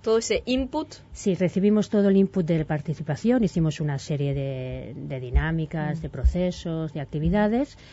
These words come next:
Speaker 2: y con eso reco-, recogimos cincuenta y tres mil ideas. Esas ideas las procesamos, las trabajamos, y con eso definimos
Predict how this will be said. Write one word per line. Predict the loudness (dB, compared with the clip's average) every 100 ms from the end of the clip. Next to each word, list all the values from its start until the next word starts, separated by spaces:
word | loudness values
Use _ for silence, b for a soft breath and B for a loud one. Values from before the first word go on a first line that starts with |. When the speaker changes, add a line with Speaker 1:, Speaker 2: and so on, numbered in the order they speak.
| B B -10
Speaker 2:
y | 0
con | 2
eso | 2 0
reco-, | 0 0 -2 -4 -6
recogimos | -4 0 0 2 0 0
cincuenta | -2 0 -2 -2
y |
tres | -2 -2 -2 0
mil | 2 2 0
ideas. | 0 2 0 -2 -8 -12 -18 -20 B B B B
Esas | -8 -6 -6
ideas | -4 -2 0 -2 -4
las | -8 -10
procesamos, | -14 -12 -6 0 2 2 2 2 0
las | -4 -6
trabajamos, | -8 -8 -4 -2 -2 -2 -6 -12 B B -8
y | 0
con | 2
eso | 2 2 0
definimos | 0 0 0 0 0 -2 -6